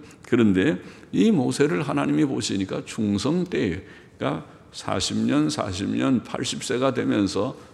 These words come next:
단련을 많이 받아서 코도 많이 <laughs> 빠지고, 예, 겸손해졌고, 예, 그렇지 않으면은 자기가 말하자면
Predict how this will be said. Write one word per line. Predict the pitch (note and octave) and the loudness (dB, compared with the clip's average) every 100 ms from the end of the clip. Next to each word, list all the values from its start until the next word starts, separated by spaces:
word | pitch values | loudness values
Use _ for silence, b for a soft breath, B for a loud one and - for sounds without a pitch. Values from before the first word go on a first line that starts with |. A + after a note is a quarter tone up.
| - | -12
단련을 | - G#2 G#2 A2+ B2+ | 0 2 4 4 4
많이 | G2+ E2+ G2+ | 2 2 0
받아서 | G#2 A#2+ F#2 G#2 | 0 0 -2 -6
코도 | - B2+ C3 | -8 -2 2
많이 | G#2+ F#2+ | 4 2
<laughs> | G2+ | 0
빠지고, | - - - - - A#2 A2 B B - | -4 -4 -8 -12 -4 -4 -4 B B -6
예, | B2+ D3 - - | -6 -6 -12 -6
겸손해졌고, | F2 F2 F2+ A2+ B2+ C#3+ G#2+ - - E2+ D#2+ B B - - | -2 0 2 4 6 4 4 0 -2 -2 -2 B B -14 -8
예, | D#2+ - | -8 -4
그렇지 | - B2 B2 | 2 4 4
않으면은 | A2+ G2 F#2 F2 B2+ C3 F2+ B B | 2 2 2 0 2 2 0 B B
자기가 | - D#2+ F2+ F#2+ A#2+ | -6 0 2 4 2
말하자면 | - G2+ F2+ F#2+ A2 C3 F2+ - | 0 -2 -2 0 2 2 0 -4